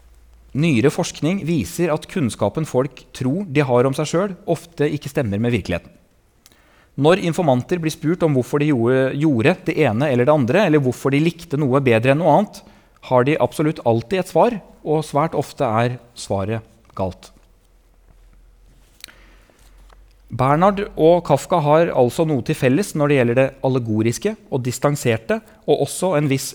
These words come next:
dødsbesettelse. Men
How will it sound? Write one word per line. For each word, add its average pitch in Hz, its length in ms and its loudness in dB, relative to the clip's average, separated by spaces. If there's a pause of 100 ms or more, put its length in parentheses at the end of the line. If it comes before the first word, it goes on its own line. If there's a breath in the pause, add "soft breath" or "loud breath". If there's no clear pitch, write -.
dødsbesettelse. 117 960 -4 (1300 soft breath)
Men 196 240 4